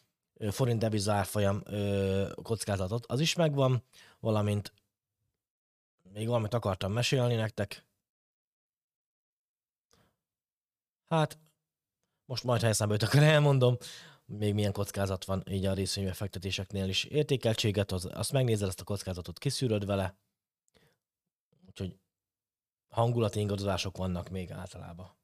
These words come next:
Ö, meg, meg, meg, ja, meg ez a kockázat, amit az előbb elkezdtem mondani, ez a, ö, politikai kockázat is van azért részvénybefektetéseknél is, de szerintem politikai kockázat az,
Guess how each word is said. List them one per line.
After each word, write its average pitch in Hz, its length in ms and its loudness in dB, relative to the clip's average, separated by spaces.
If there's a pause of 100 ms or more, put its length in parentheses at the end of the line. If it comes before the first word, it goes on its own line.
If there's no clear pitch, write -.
(1600)
Ö, 107 380 -2 (1800)
meg, 135 180 -2
meg, 135 280 2
meg, 139 100 4
ja, 143 100 6
meg 127 180 4
ez 110 120 4
a 107 180 2
kockázat, 104 460 -2
amit 101 140 -2
az 107 60 2
előbb 104 260 2
elkezdtem 98 420 -4
mondani, 117 460 0 (280)
ez 98 160 -4
a, 98 320 2 (260)
ö, 101 180 -4
politikai 110 440 2
kockázat 95 540 -4
is - 160 -6
van 95 140 -2
azért 92 380 -4
részvénybefektetéseknél 101 1040 -4
is, 92 140 -4
de 104 80 -8
szerintem 120 320 -2
politikai 123 380 -2
kockázat 110 480 -2
az, 110 120 -4